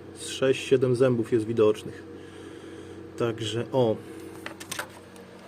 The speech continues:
Dosyć prosto się to rozbiera. Ciężko trochę dekiel schodzi, tak samo kółko bardzo ciężko schodzi. Kółko jest dolne na klinie, koło zębate jest na klinie.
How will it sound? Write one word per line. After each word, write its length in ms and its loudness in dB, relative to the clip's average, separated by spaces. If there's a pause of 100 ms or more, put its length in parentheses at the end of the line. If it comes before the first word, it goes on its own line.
(540)
Dosyć 280 -4
prosto 320 0
się 140 -8
to 120 -4
rozbiera. 500 2 (160)
Ciężko 280 -2
trochę 180 -4
dekiel 340 0
schodzi, 260 -2
tak 140 -6
samo 160 -4
kółko 300 4
bardzo 240 0
ciężko 320 -6
schodzi. 340 0 (520)
Kółko 280 4
jest 140 2
dolne 280 6
na 120 4
klinie, 580 2 (540)
koło 220 0
zębate 440 2
jest 160 -2
na 140 2
klinie. 560 0